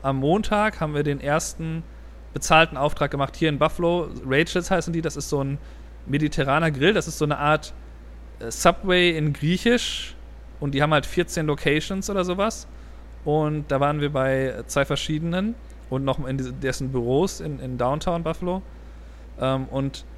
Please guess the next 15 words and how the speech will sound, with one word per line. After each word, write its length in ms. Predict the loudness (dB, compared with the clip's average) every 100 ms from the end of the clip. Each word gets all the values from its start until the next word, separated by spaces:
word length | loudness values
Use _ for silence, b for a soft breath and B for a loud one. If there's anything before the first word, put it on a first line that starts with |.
| -14
die 240 | -4 2 4
haben 160 | 4 2
mich 180 | -2 0
halt 280 | 0 0 -2
einfach 280 | -2 0 0
stundenweise 500 | 2 2 4 4 2
bezahlt 420 | -4 2 4 4
dafür, 200 | 0 0
dass 160 | -2 -2
sie 340 | -6 -2 2
halt 300 | 4 4 2
da, 380 | 0 4 4 0 -4 -6
äh, 280 | 0 0 0
zwei, 380 | -4 0 2 4
äh, 640 | 2 -2 -4 -2 -2 -2